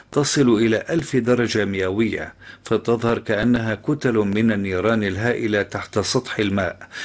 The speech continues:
حيث إن الماء لا يستطيع أن يطفئ جذوتها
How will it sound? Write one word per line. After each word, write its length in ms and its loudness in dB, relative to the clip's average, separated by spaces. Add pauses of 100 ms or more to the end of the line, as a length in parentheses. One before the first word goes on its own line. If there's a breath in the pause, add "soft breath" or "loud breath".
(120)
حيث 300 -2
إن 220 0
الماء 400 0
لا 140 2
يستطيع 720 0
أن 100 -2
يطفئ 480 0
جذوتها 840 -2